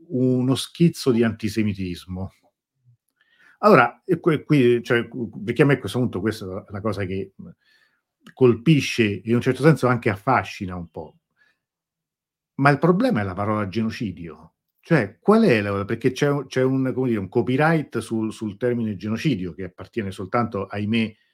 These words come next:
a una grandissima tragedia come la Shoah, cioè, è quello sicuramente è genocidio. E quindi usare la parola genocidio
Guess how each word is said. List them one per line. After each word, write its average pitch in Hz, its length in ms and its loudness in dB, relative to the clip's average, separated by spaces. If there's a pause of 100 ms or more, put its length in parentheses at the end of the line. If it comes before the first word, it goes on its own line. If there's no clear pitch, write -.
(260)
a 107 160 -6
una 123 280 -2
grandissima 107 600 -4
tragedia 101 440 -4
come 98 160 -8
la 90 140 -10
Shoah, 131 440 -6
cioè, 87 300 -12
è - 140 -20 (160)
quello 139 240 2
sicuramente 104 400 -4
è - 20 -6
genocidio. 95 500 -6 (440)
E 120 200 -4
quindi 120 800 2 (420)
usare 104 840 0
la 107 160 -6
parola 107 480 0
genocidio 101 840 -6